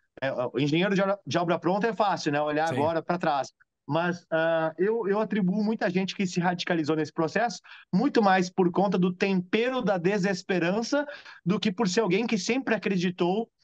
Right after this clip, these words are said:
Speaker 1: na intervenção como uma solução pro país, tá? É, e eu acho que boa parte dessas pessoas hoje tão vendo que foi uma saída errada,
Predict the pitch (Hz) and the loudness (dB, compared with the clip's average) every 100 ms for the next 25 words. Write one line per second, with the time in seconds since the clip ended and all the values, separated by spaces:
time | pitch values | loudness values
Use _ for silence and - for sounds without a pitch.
0 | _ _ 165 170 196 196 185 180 175 196 | _ _ -2 0 0 0 0 0 0 -2
1 | 190 202 196 196 196 190 190 180 185 180 | -2 -2 0 0 0 -2 -2 -2 -2 0
2 | 185 180 _ 180 175 196 139 117 - 123 | -2 -4 _ -4 0 0 0 -6 -4 -4
3 | 151 - - - _ 135 143 143 139 139 | -4 -12 -20 -20 _ 2 4 6 4 4
4 | 170 240 202 202 - - 160 170 180 180 | 4 6 4 2 -2 -2 2 2 2 0
5 | 180 - 175 - 190 196 175 _ _ - | -2 0 0 2 0 0 -4 _ _ 0
6 | 170 180 185 190 165 170 180 180 180 180 | 2 2 0 2 2 0 -2 -2 0 0
7 | 175 - 160 156 202 180 143 113 | -2 -2 -2 0 0 0 -2 -4